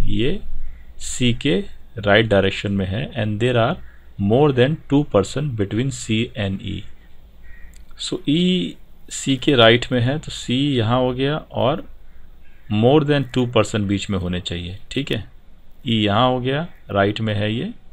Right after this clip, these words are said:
ठीक है, और इन दोनों के बीच में more than two, ठीक है, ये जो बीच में है more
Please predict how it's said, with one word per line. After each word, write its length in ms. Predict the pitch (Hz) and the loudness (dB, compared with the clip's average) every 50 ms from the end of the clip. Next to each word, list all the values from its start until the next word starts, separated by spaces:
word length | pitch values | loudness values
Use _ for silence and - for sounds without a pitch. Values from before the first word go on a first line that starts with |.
| - - - - - - - - - - - - - - - - - - - - - - - - - - - - - - - - - - - - _ _ | -20 -20 -20 -20 -20 -20 -20 -20 -20 -20 -20 -20 -20 -20 -20 -20 -20 -18 -18 -18 -18 -18 -20 -20 -20 -20 -18 -18 -18 -18 -20 -20 -20 -20 -20 -20 _ _
ठीक 180 | 139 156 - - | -20 -20 -20 -20
है, 100 | 123 98 _ _ _ _ _ _ _ _ _ _ _ _ - | -20 -20 _ _ _ _ _ _ _ _ _ _ _ _ 2
और 180 | 107 110 117 | 4 4 6
इन 120 | 139 147 147 | 4 4 2
दोनों 220 | 151 160 160 156 | 2 0 0 2
के 100 | 143 143 | 0 0
बीच 300 | 123 113 117 110 - - 113 | 0 0 0 -2 -2 -2 -2
में 240 | 117 151 226 254 233 - - - - - - - - - - - - - - 104 98 101 | -2 -2 -2 -4 -6 -8 -12 -16 -18 -16 -16 -16 -16 -18 -16 -16 -14 -10 -6 -2 -2 0
more 200 | 101 107 110 110 | 2 2 2 2
than 320 | 104 104 110 147 226 285 254 - - - - - - - - - - - - - - - - - - - - - - - - - - - | 2 0 -2 -2 -4 -6 -8 -10 -14 -18 -20 -20 -18 -18 -16 -16 -18 -20 -20 -20 -18 -18 -18 -18 -18 -18 -18 -20 -20 -20 -20 -10 -4 0
two, 160 | 107 98 90 90 - - - - - - - - - - - - - - - - - - - - - - - - - - - - - - - - - - - - - | 0 0 0 -2 -8 -12 -16 -18 -18 -18 -18 -18 -20 -20 -20 -20 -20 -20 -20 -20 -20 -20 -20 -20 -20 -18 -18 -18 -18 -18 -20 -20 -20 -20 -20 -20 -20 -20 -20 -18 -8
ठीक 180 | - 175 196 - | -8 -6 -6 -6
है, 140 | 135 101 - - - - - - - - - 120 | -8 -8 -10 -12 -16 -18 -20 -20 -18 -16 -10 -4
ये 140 | 110 117 | -4 -2
जो 120 | 113 120 113 | 0 0 0
बीच 280 | 104 117 117 117 - | 0 0 0 0 0
में 80 | 123 117 | -2 -2
है 140 | 113 170 247 226 | -2 -2 -2 -4
more 240 | 139 104 98 98 | -2 2 2 2